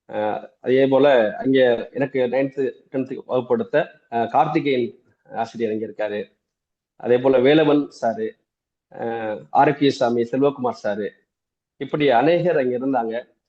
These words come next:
இப்ப எட்டாவது முடிச்ச உடனே எனக்கு என்ன வருத்தம்னா, இந்த பள்ளியை விட்டு போறதுக்கு மனசு இல்ல. நல்ல வேலையா போச்சு, அந்த பள்ளியில அடுத்த நைன்த்து வந்துருச்சு. அப்ப நாங்க தான் முதல் செட்டு. நல்ல நண்பர்கள், நல்ல ஊரு, நடந்தே போவோம். அப்படியே உள்ள வந்து,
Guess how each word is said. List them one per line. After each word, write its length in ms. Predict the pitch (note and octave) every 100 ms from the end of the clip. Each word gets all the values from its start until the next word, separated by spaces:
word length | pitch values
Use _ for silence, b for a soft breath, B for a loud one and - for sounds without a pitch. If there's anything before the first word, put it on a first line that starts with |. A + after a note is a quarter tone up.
| _ _ _
இப்ப 140 | _ C3+
எட்டாவது 540 | C3+ A3 A3 F3+ E3
முடிச்ச 140 | E3
உடனே 280 | E3 D3+ E3+
எனக்கு 320 | D#3 C3 C3+
என்ன 360 | B2+ A#2+ D3 C3+
வருத்தம்னா, 600 | - A#2+ B2 D3+ B2 G#2+
இந்த 120 | A2+
பள்ளியை 320 | - C#3 F3+
விட்டு 180 | D#3 B2
போறதுக்கு 320 | A2+ C3 C#3+
மனசு 320 | A#2 B2+ C#3+ A2+
இல்ல. 240 | A2 G#2+ _ _ _ _ _ _ _ _
நல்ல 320 | B2+ D3+ D3+
வேலையா 240 | E3 D#3+
போச்சு, 300 | D3+ C3+ F#3
அந்த 260 | E3 B2+ B2+
பள்ளியில 140 | C#3
அடுத்த 300 | C3+ B2 C3
நைன்த்து 400 | C3+ - D3 E3
வந்துருச்சு. 540 | C3 B2 A#2 - - _
அப்ப 160 | B2 B2
நாங்க 200 | C3 D#3
தான் 100 | C#3
முதல் 200 | C3+ C#3+
செட்டு. 220 | B2 - - _ _ _ _ _ _ _ _
நல்ல 200 | C3+ D#3
நண்பர்கள், 520 | C#3 D3 D#3 D3 C#3+ -
நல்ல 300 | C3 D3 C#3
ஊரு, 340 | C#3 C3+ C3
நடந்தே 380 | - C#3+ D#3 E3+
போவோம். 420 | D#3 C#3 C3 C3+
அப்படியே 280 | _ B2 C3+
உள்ள 240 | C3 C3+ C3+
வந்து, 380 | C3 B2+ B2+